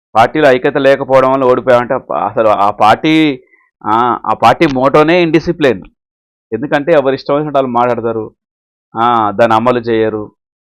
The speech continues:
అనేది ఒక ముందు నుంచి ఉన్నది దాని ముద్ర.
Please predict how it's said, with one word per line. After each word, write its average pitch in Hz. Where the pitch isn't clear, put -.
అనేది 139
ఒక 139
ముందు 117
నుంచి 175
ఉన్నది 123
దాని 101
ముద్ర. 98